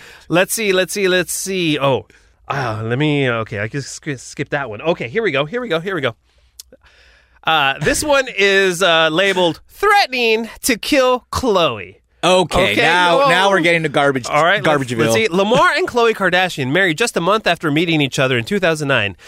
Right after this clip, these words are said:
Speaker 1: when Lamar said he was taken aback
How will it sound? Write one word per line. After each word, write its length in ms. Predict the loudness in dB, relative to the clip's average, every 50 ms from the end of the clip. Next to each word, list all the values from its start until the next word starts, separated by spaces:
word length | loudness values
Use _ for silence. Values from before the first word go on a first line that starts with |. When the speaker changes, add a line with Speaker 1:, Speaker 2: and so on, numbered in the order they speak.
| -20 -20 -20 -8 -2
Speaker 1:
when 200 | -2 0 0 -2 -4 -4
Lamar 640 | -2 0 0 2 2 2 4 4 2 0 0 -4 _ _
said 280 | _ -4 0 0 0 0
he 160 | 0 -2 0
was 260 | 0 0 0 -2 -4
taken 300 | -4 -2 -2 0 2 2
aback 500 | 0 2 0 0 0 0 0 -2 -4 -10